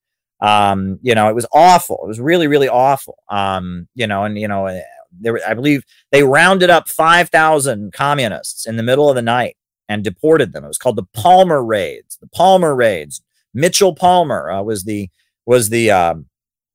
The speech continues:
the leader of the U S Department of Justice, and he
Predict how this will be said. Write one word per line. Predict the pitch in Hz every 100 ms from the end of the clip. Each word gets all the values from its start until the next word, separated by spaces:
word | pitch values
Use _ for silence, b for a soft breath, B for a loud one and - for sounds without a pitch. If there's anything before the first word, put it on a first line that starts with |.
| _ -
the | 104 101 101 95
leader | 87 127 135
of | 120
the | 110 101
U | 101 117
S | 117
Department | - - 117 95
of | 90
Justice, | 120 123 - 123 120
and | 95
he | 107 120 113